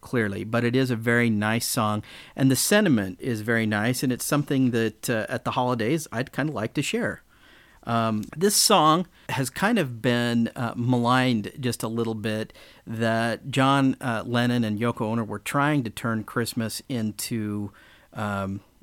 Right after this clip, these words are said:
a political statement. Now, I don't believe that. I do believe that John and Yoko were very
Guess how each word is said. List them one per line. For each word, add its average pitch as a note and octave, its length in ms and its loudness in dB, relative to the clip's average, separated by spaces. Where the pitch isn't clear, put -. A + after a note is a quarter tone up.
a - 80 -4
political B2 500 -2
statement. G#2+ 540 -6
Now, C#3 180 2
I F#3+ 140 4
don't E3+ 160 -2
believe A#2+ 320 -2
that. - 240 -14
I A#2+ 140 -4
do C3 220 2
believe B2+ 400 2
that G#2 160 -4
John A2+ 340 -2
and G#2+ 100 -2
Yoko G#2 400 -6
were G#2 280 -8
very A#2+ 480 -2